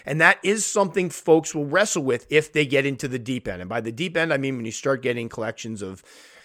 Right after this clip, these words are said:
fifty, seventy-five, hundred, anything over a hundred, you're definitely in the deep end. It means you're gonna be spending, if you're doing this correctly, even if you're not doing an aggressive schedule with your feedings, water bowl cleanings, refilling, all that stuff, you're still spending a lot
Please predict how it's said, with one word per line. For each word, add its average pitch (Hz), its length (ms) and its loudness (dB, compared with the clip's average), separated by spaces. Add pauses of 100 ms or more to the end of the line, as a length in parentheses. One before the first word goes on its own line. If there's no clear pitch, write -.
(140)
fifty, 139 560 -2
seventy-five, 131 920 4
hundred, 147 520 4
anything 151 340 2
over 143 280 4
a - 20 -4
hundred, 147 480 2
you're 123 80 -4
definitely 135 540 0
in 120 80 -4
the 113 80 -6
deep 160 280 0
end. 170 220 4
It 127 80 -6
means 135 220 -4
you're 135 80 -2
gonna 139 100 -4
be 131 140 -6
spending, 143 340 -4
if 110 80 -10
you're 127 80 -6
doing 143 200 0
this 151 100 -6
correctly, 208 560 2 (340)
even 220 460 2
if 220 160 4
you're 214 100 4
not 220 220 6
doing 214 220 4
an 208 80 4
aggressive 196 440 0
schedule 185 460 4
with 170 160 0
your 175 80 -6
feedings, 170 340 0
water 156 160 4
bowl 156 140 6
cleanings, 156 340 -2
refilling, 139 320 -2
all 127 140 4
that 135 180 2
stuff, 127 220 0 (380)
you're 156 240 0
still 175 500 2
spending 143 680 -2
a 123 220 -4
lot 127 460 4